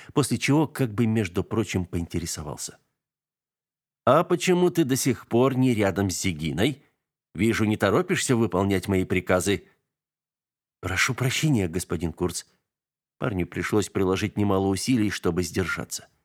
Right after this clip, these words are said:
«Сержант, проследи, чтобы малый как можно скорее попал во дворец». «Будет исполнено», пробасил тот и обратился к Нилу.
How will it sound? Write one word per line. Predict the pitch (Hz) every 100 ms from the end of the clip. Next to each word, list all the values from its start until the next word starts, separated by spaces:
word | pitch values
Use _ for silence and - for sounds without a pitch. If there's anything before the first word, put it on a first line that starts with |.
| _ _ _ _ _ _ -
«Сержант, | - 131 131 143 87 - _ _ _ _ _ _
проследи, | - - 147 151 147
чтобы | 120 135 113 120
малый | 120 127 117
как | 113 120 127
можно | 113 104 113
скорее | - 113 113 113
попал | 104 107 107 104
во | 98
дворец». | 90 95 85 - - _ _ _ _ _ _
«Будет | - 143 139 131 117
исполнено», | 113 - 120 123 120 104 82 - _ _ _
пробасил | 92 92 85 87
тот | - 101
и | 90
обратился | 85 82 82 82
к | 78
Нилу. | 80 69 -